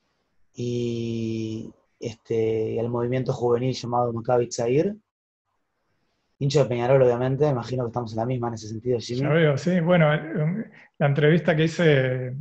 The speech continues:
Speaker 2: hace una semana, más o menos, fue con Diego Aguirre. No sé
Speaker 1: Sí,
Speaker 2: si la,
Speaker 1: sí.
Speaker 2: te invito a escucharla. <laughs>
Speaker 1: Sí, sí, sí. Bueno, fue el que metió el gol, aquel, eh, aquel gol cuando Peñarol salió
Speaker 2: Sí.
Speaker 1: campeón de América
Speaker 2: Pero
Speaker 1: en el
Speaker 2: fue en
Speaker 1: ochenta.
Speaker 2: el ochenta y siete.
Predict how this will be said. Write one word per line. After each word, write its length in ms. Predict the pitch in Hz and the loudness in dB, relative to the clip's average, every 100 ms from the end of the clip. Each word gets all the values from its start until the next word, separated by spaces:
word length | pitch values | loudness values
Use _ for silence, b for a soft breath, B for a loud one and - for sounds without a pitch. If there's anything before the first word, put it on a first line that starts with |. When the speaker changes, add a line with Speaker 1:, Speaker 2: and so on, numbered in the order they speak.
| 208 | -12
Speaker 2:
hace 260 | _ - 135 | _ -6 -4
una 280 | 139 143 | -4 -4
semana, 360 | 143 139 175 165 | -4 -2 0 0
más 160 | 143 151 | -2 -2
o 60 | |
menos, 240 | 156 180 170 | 0 0 2
fue 180 | 165 | 0
con 220 | 147 135 135 | 0 -2 -2
Diego 220 | 143 139 | -2 0
Aguirre. 400 | 160 156 131 131 _ _ _ - | 0 -2 -6 -10 _ _ _ -8
No 80 | 139 | -2
sé 100 | 143 | 2
Speaker 1:
Sí, 120 | 156 | 6
Speaker 2:
si 140 | 156 147 | 6 4
la, 180 | 143 | -2
Speaker 1:
sí. 100 | 135 123 - _ | -4 -6 -8 _
Speaker 2:
te 80 | - | -2
invito 240 | 147 151 | 0 4
a 20 | 151 | 2
escucharla. 1000 | 147 143 160 165 - 196 - 190 - _ | 2 0 2 0 -2 -2 -2 -4 -4 _
<laughs> 60 | _ - | _ -16
Speaker 1:
Sí, 200 | - 110 | -12 -10
sí, 60 | 107 | -10
sí. 180 | 107 110 - _ _ _ _ _ b _ - | -10 -14 -16 _ _ _ _ _ b _ -2
Bueno, 220 | 135 120 | 0 0
fue 120 | 123 | 0
el 60 | 131 | 0
que 60 | |
metió 220 | 127 117 | 0 2
el 60 | 127 | 4
gol, 180 | 131 123 | 6 4
aquel, 320 | 113 120 120 | 2 -2 0
eh, 200 | 113 110 | -2 -2
aquel 280 | 107 127 127 | -2 0 4
gol 240 | 131 123 | 4 2
cuando 240 | 117 117 110 | -2 -4 -4
Peñarol 200 | 117 117 | -4 -2
salió 180 | 120 | -2
Speaker 2:
Sí. 40 | 117 | -2
Speaker 1:
campeón 240 | 113 120 | -2 -4
de 60 | 120 | -2
América 280 | 127 123 120 | -2 -2 0
Speaker 2:
Pero 80 | 151 | 2
Speaker 1:
en 40 | |
el 20 | |
Speaker 2:
fue 120 | 208 | 6
en 80 | 220 | 6
Speaker 1:
ochenta. 160 | 196 165 | 8 6
Speaker 2:
el 120 | 156 | 4
ochenta 320 | 147 160 147 | 4 4 2
y 20 | 143 | 2
siete. 600 | 233 170 131 123 - | 2 2 0 -6 -14